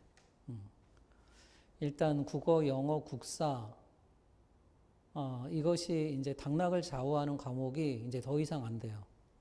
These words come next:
그럼 장기적으로 간다면 국어, 영어, 국사는, 어, 뭐 일본이나 이런 사례처럼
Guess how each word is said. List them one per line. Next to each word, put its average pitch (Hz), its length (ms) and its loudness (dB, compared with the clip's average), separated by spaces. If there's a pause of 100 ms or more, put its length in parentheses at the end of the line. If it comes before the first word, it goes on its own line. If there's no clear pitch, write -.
(960)
그럼 147 160 0
장기적으로 160 580 2
간다면 143 640 -2 (340)
국어, 156 300 4
영어, 139 340 2
국사는, 156 760 -2 (600)
어, 120 260 -4
뭐 117 140 -2
일본이나 139 640 0
이런 123 220 -4
사례처럼 139 760 -2